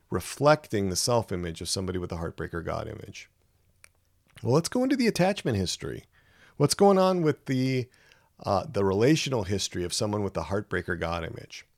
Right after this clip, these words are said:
This heartbreaker God image can develop in childhood when I have experienced deep disappointments and intense grief with little opportunity to process through the losses. This could happen, for example, to children whose parents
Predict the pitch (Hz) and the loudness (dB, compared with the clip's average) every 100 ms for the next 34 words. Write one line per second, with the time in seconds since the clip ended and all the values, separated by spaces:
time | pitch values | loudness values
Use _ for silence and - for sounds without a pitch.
0 | _ _ _ _ _ _ _ - 151 156 | _ _ _ _ _ _ _ 2 4 6
1 | 208 214 214 185 139 143 135 117 101 120 | 4 4 2 4 8 8 8 4 0 -2
2 | 110 101 123 147 151 127 - 110 107 95 | 0 4 6 6 4 -2 2 4 4 2
3 | 90 87 101 143 156 120 - 117 113 104 | -4 -2 0 0 0 -2 -6 -4 -2 -2
4 | - - 107 131 - 135 147 120 113 113 | -6 -6 -4 -4 -2 -4 -2 -2 -4 -4
5 | 110 - 110 104 90 90 - 131 139 - | -6 -6 -4 -4 -4 -4 -4 -4 -2 -6
6 | 104 95 - 95 101 107 165 185 - 147 | -4 -4 -4 -8 -8 0 0 0 0 -2
7 | 147 127 - 143 104 101 98 - - _ | -2 -4 -2 -2 0 -2 -4 -8 -20 _
8 | - - - 135 139 135 151 135 - - | -6 -6 -2 4 4 4 0 0 -2 -6
9 | 107 117 120 117 101 _ _ 104 101 101 | 0 2 2 0 -4 _ _ -4 0 2
10 | 101 - - - - - _ _ _ _ | 2 -2 -8 -10 -12 -12 _ _ _ _
11 | _ - _ 139 135 175 151 160 160 143 | _ -20 _ -2 2 4 6 4 2 0
12 | 147 131 123 131 127 - 120 - 127 113 | 0 0 0 0 -2 -6 -6 -2 0 0
13 | 117 92 110 - 120 107 98 87 - | -2 -2 -4 -2 0 0 0 -2 -8